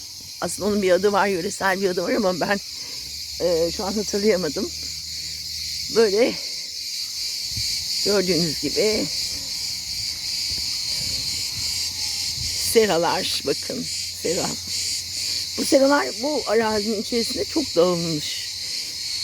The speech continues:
Ee, her şey yetişiyor. Şöyle bir kapımız var. Etkinlik alanına giriş kapısıdır bu. Akşamları burayı kilitliyorlar tabii. Bir gölümüz var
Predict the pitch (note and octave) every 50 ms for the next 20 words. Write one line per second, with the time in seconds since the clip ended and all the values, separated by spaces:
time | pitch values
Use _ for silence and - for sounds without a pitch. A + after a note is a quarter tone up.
0 | - - - C#3 F#3+ F#3+ F#3+ F#3+ F#3+ - - A#3+ D#4+ - - - E4 - E4+ A#3
1 | - - - - - G3 F#3 E3+ - A3 - - A3 G#3+ A#3 A3 A3 - - F3+
2 | - - - - G#3 F#3 F#3 G3+ F#3+ F3+ F3 G3 - - - - - - - -
3 | - - - - - - - - - - G3 - - - A3 A3+ A3 - - G#3+
4 | A3 A3+ A3 G#3 A3 G#3+ G3+ E3+ G3+ G#3+ G#3+ - - - G3+ - - - - -
5 | - F3+ F3 E3 F3 G3 G3 A3+ - - - - - - - - - - - -
6 | - - - - - - - - - - - - - - - - - - - -
7 | - - - - - - - - - - - - - G#3 - - - G#3+ G3 G3
8 | D#3 F#3 F#3+ G3 G3+ F3+ G#3+ - - B3+ A3+ A3+ - - - G3 E3 C#3 D3 C3+
9 | D3+ - - D#3 D#3 F#3 G#3+ D4 D4+ - - - - - - - - - - -
10 | - - - - - - - - - - - - - - - - - - - -
11 | - - - - - - - - - - - - - - - - - - - -
12 | - - - - - - - - - - - - - - - - - - - -
13 | - - - - - - - - - - - - - - - - - - - -
14 | - C4 D4 D#4 D4 C4 B3 B3+ C#4 C4+ G4+ A#4 D#4+ C4 A#3+ A#3 A#3 - -